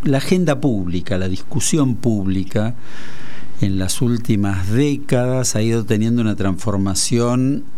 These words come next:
a nivel global y pasamos, también producto de la evolución tecnológica, tratamos este tema aquí muchas veces,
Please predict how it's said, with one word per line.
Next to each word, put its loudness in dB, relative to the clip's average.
a 0
nivel 0
global 0
y 2
pasamos, 0
también 0
producto 0
de -2
la -2
evolución 0
tecnológica, 0
tratamos 0
este -2
tema 0
aquí -2
muchas 0
veces, -2